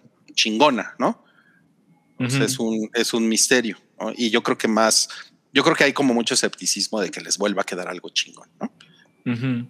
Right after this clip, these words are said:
Speaker 1: Y con,
Speaker 2: Claro.
Speaker 1: y, y con Stranger Things, pues, pues ya tiene sus buenos seis años. Entonces sí, pues yo diría que
Speaker 2: Ajá.
Speaker 1: sí, es la mej-, es la mejor propiedad, ¿no? Que tiene Netflix.
Speaker 2: Eh, en algún momento fue House of Cards, pero todos sabemos cómo terminó eso.
Speaker 1: Terminó muy mal, muy mal todo eso.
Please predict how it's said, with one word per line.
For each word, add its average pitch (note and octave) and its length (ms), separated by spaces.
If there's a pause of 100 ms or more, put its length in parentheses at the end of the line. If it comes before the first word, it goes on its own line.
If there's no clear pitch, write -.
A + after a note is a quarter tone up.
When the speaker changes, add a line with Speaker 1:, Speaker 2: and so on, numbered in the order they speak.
(200)
Speaker 1:
Y A2+ 140
con, - 200
Speaker 2:
Claro. A2 260
Speaker 1:
y, A2+ 180 (100)
y A#2+ 100
con B2+ 220
Stranger D3 420
Things, C#3+ 300
pues, - 400 (240)
pues A2 100
ya A#2+ 140
tiene B2+ 220
sus G#2+ 180
buenos A2+ 280
seis A2 260
años. B2 520 (300)
Entonces G#2+ 320
sí, G#2+ 340
pues A2+ 160
yo E3 120
diría B2+ 240
que G#2+ 80
Speaker 2:
Ajá. - 80
Speaker 1:
sí, A#2 80
es G#2 120
la A2+ 80
mej-, G2 200 (280)
es C3+ 80
la C#3 60
mejor A#2 320
propiedad, G#2+ 560
¿no? B2+ 180
Que - 120
tiene G2+ 240
Netflix. - 520 (420)
Speaker 2:
Eh, D3+ 180
en D#3 160
algún E3 200
momento E3+ 360
fue D3 500
House C#3+ 220
of C#3 160
Cards, B2+ 340
pero A2 160
todos B2 200
sabemos A2+ 300
cómo A2 200
terminó F#2+ 360
eso. G#2 220 (1500)
Speaker 1:
Terminó G#2 240
muy A#2+ 360
mal, G#2+ 360
muy A2+ 160
mal G#2+ 220
todo G#2 220
eso. G2+ 180